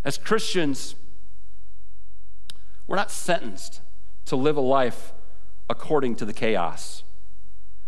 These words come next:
We can live above it. That doesn't mean that the chaos isn't real or it doesn't exist for us. It just means we are not subject to it. We don't have to live in anxious worry or dreadful fear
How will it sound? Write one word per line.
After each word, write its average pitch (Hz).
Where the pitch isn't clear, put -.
We 143
can 151
live 165
above 139
it. -
That 160
doesn't 190
mean 180
that -
the 139
chaos 185
isn't 156
real 160
or 143
it 135
doesn't 151
exist 143
for 131
us. 117
It 156
just 208
means 185
we 165
are 151
not 147
subject 208
to 101
it. 82
We 233
don't 240
have 202
to 185
live 165
in 151
anxious 147
worry 127
or 131
dreadful 147
fear 107